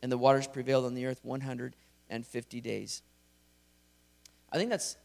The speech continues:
kinda cool here that, you know, there's not a lot of emphasis on those that perished.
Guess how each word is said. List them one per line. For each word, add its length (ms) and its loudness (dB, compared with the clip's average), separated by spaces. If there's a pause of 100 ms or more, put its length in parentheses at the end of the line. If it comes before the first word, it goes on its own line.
(240)
kinda 200 2
cool 280 0
here 200 4
that, 380 2 (1160)
you 100 0
know, 80 4
there's 180 2
not 120 2
a 40 -4
lot 120 6
of 80 0
emphasis 720 -2
on 360 2 (960)
those 200 8
that 160 0
perished. 500 -2